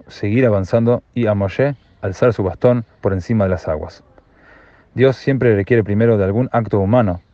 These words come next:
y recién después hace los milagros. Esto se debe a que los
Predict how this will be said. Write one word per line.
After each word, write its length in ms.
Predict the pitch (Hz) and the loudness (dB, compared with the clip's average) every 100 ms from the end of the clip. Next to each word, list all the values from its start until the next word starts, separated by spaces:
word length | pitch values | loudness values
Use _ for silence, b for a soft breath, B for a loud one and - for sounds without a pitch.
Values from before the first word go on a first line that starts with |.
| _ - | _ -6
y 80 | 110 | -4
recién 240 | 107 131 | -2 -2
después 480 | 120 - 160 120 - | -2 2 2 2 -2
hace 220 | 117 - | -4 -2
los 100 | 98 | -4
milagros. 520 | 95 87 80 76 - - _ _ _ B B B B B - | -2 -4 -6 -10 -20 -20 _ _ _ B B B B B -4
Esto 240 | 143 127 | -2 0
se 100 | - | 0
debe 340 | 101 104 92 - | 2 2 0 -4
a 120 | 104 | -8
que 100 | 104 | -4
los 120 | 98 | -4